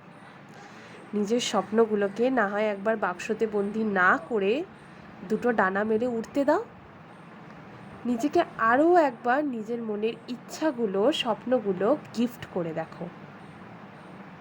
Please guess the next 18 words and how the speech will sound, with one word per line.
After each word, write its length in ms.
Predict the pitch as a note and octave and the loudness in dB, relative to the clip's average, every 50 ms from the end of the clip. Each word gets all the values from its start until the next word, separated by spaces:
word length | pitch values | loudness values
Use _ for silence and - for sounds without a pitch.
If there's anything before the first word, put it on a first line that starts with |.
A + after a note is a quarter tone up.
| - - - - - - - - - | -20 -20 -20 -20 -18 -18 -18 -6 0
কিন্তু 320 | - D#4+ E4+ E4 D#4+ D4 A#3+ A#3 C4+ E4 - - - - - - - - - - - | 4 6 6 6 6 4 2 2 0 -2 -6 -12 -18 -18 -18 -18 -18 -18 -18 -16 -12
সত্যি 420 | - - - D#4+ C4+ C#4 - D#4 C#4+ | -6 0 4 4 4 4 2 -2 0
কথা, 300 | B3+ G3+ F3 - - F#3 - - - - - - - - - - - - - - - - - - - - - - - F#3+ | 0 0 0 -2 -8 -14 -14 -14 -16 -18 -20 -20 -20 -20 -20 -20 -20 -20 -20 -20 -20 -20 -20 -20 -20 -20 -18 -10 -4 0
দেখানোর 480 | - C#4+ C#4+ - - D4 D#4 F4 F4+ | 0 0 0 0 0 2 4 4 6
মতো 240 | E4+ E4+ E4+ E4 F4 D#4+ | 6 4 4 2 0 -2
ভালোবাসার 640 | C#4+ B3+ B3+ A#3 A#3 A#3+ A#3+ A#3+ A#3+ - D4 D4 C#4 | 0 0 0 0 0 0 -2 -2 -2 0 -2 -2 0
লোক 200 | A#3 G3+ F#3+ G3 - - | 0 -4 -4 -6 -6 -2
তো 80 | A#3+ C4 C#4+ B3 G#3+ G3 | 0 2 4 4 4 4
অনেক 220 | G3+ G#3+ A3 G#3+ - - | 4 2 2 0 0 -6
পাবে, 280 | F#3 E3+ E3 E3+ F3 F3+ - - - - - - - - - - - - - - - - - - - - - - - - - | -6 -6 -6 -6 -8 -10 -10 -14 -18 -18 -18 -18 -18 -18 -18 -20 -20 -20 -20 -20 -20 -20 -20 -20 -20 -18 -18 -18 -8 -2 0
পাশে 320 | A3+ G#3 G#3 - - D#4+ D#4 | 0 0 0 -2 -2 -2 -2
থাকার 320 | D4+ D4+ D4 D4+ D4 C#4+ | 0 0 2 2 2 2
মতো 220 | C#4 C4+ C4 C#4+ C4+ | 2 0 0 -2 -4
ভালোবাসার 580 | A3+ G#3+ G#3 G3 G3+ G#3 G#3+ G#3+ - A#3+ A#3 | -4 -2 -4 -2 -2 -2 -2 -2 -2 -6 -6
লোক 220 | G#3+ F#3+ F#3+ A3+ C#4 - - | -2 0 0 0 -2 -2 -2
কটাই 340 | - G3+ G3 - A3 A3 A3 | -2 -2 0 0 2 2 2
বা 140 | G#3+ G3 F#3 - | 2 0 -4 -4
পাবে? 260 | F3 E3+ E3+ F3 | -6 -8 -8 -10